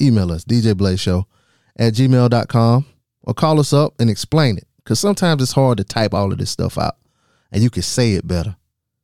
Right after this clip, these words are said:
And we'll play it on the show. Call us up, four oh four, four three six, two three seven zero. Um, I guess I could get into, you know,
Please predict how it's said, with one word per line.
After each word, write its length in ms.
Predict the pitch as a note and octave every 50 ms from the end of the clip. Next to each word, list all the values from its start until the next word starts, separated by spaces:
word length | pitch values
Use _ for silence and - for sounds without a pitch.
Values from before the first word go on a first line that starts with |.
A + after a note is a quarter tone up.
| _ _ _ _ _
And 120 | - G#3
we'll 180 | C4 D4+ D4 A#3
play 220 | - - G#3+ G3+
it 80 | G3 F#3+
on 80 | F#3 F3+
the 60 | F3
show. 280 | - - F3 F3+ A#3 - _ _ _ -
Call 220 | - - G#3 G3 F3+
us 120 | E3+ -
up, 240 | D3 A2 E2 - -
four 300 | - - E3 D#3+ D#3+ D#3+
oh 40 | D3+
four, 360 | - - C#3 C#3+ C3+ D3 - _ _ _ _ _ _ _ _
four 220 | _ - C3+ C#3 C#3
three 200 | C#3 C#3+ C#3 C#3
six, 420 | - - A#2 A#2 - - - -
two 240 | - - - C3 C3
three 200 | C3 C3 B2 B2+
seven 320 | B2+ - A#2 A#2 A#2+ B2+
zero. 440 | A#2 G2+ F#2+ F2+ F#2 F2 F2+ F#2 - _ _ _ _ _ _ _ _ _ _ _ _ -
Um, 480 | A#2 B2 B2+ B2+ B2 B2 A#2+ A2+ A2 A2 - - - - - _ _ _ _ _ _ - - - -
I 80 | F#3+
guess 180 | G3 G3+ G3 -
I 80 | E3+
could 260 | D3+ - E3 D#3 D3 C3
get 140 | B2 B2
into, 360 | A#2 A2+ - - A2+ G#2 G2+ -
you 120 | - A#2
know, 300 | A2 G2+ G2 G2 F#2+ G#2